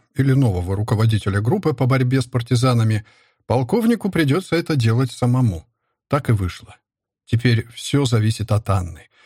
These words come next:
Сможет сделать точный выстрел, значит, весь труд не пройдёт даром. Полковник явно ценит свою шкуру. За его легковушкой по улицам ровно следовал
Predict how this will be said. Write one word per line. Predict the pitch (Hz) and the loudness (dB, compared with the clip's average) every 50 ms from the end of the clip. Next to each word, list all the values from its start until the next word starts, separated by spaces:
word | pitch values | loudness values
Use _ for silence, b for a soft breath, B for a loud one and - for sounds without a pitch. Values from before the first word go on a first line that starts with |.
| b b b | b b b
Сможет | b - 110 113 165 202 160 170 160 | b -2 0 2 2 2 0 0 -2
сделать | 131 127 139 156 151 143 135 - | 0 0 0 0 2 0 -2 -2
точный | - 143 127 - - 131 120 | -2 -4 -2 -2 0 0 2
выстрел, | 120 131 120 - - 104 107 104 101 - - - | 2 2 0 0 -2 -2 -2 -2 -4 -6 -8 -8
значит, | - 107 98 95 123 208 220 - 175 - | -6 -4 -2 0 0 0 0 -2 -2 -2
весь | - 143 190 - | 0 -2 -2 -2
труд | - - 120 156 - - - - - | -2 0 0 0 0 -4 -10 -6 -2
не | 131 120 | 0 0
пройдёт | 117 123 120 117 107 98 92 90 85 80 | 2 2 2 0 0 0 -2 -4 -4 -4
даром. | - 90 87 87 82 - - _ _ _ _ _ _ _ _ _ _ _ _ _ _ _ _ - | -4 -2 -2 -2 -4 -8 -12 _ _ _ _ _ _ _ _ _ _ _ _ _ _ _ _ -4
Полковник | - 110 139 127 - 233 208 202 196 - - | -2 0 0 0 0 0 0 0 0 0 0
явно | 165 190 208 180 165 165 | 0 0 0 0 -2 -4
ценит | 127 - - 180 196 185 156 135 123 | -4 -4 -2 -2 0 2 2 0 0
свою | - 139 127 120 | 0 0 0 0
шкуру. | 120 - - - 117 98 87 87 - - _ | 0 -2 -2 -2 -2 -2 -2 -4 -12 -14 _
За | - 101 95 92 113 | -10 -8 -2 0 0
его | 139 175 214 | 0 0 0
легковушкой | 220 190 143 - - 147 156 208 190 - - 151 131 | 0 -2 -2 -2 -2 -2 -2 -2 -4 -4 -4 -4 -2
по | 113 131 | 0 0
улицам | 143 175 175 147 131 - 139 127 | 0 2 2 0 0 0 0 0
ровно | 123 156 180 156 135 127 | 2 2 0 0 0 0
следовал | 123 - - 147 160 147 143 139 139 131 - | 0 0 -2 -2 0 0 0 0 0 -2 -4